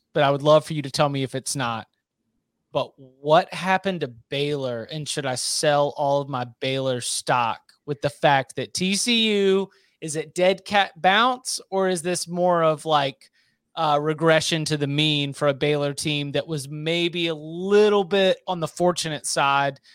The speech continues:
playing a little over its head and at some point gonna catch a loss? Because, and one of the things that I'm very excited to do down the stretch, as I've mentioned, is look at our win totals,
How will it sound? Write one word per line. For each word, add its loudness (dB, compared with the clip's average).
playing 2
a -2
little 0
over 2
its -4
head 4
and -6
at -4
some 2
point -4
gonna -6
catch 0
a -2
loss? 0
Because, 4
and -2
one 4
of 2
the 0
things -2
that 0
I'm -6
very 2
excited 0
to -16
do 0
down 0
the -8
stretch, 0
as -6
I've -2
mentioned, 0
is -12
look 0
at 6
our 8
win 4
totals, 2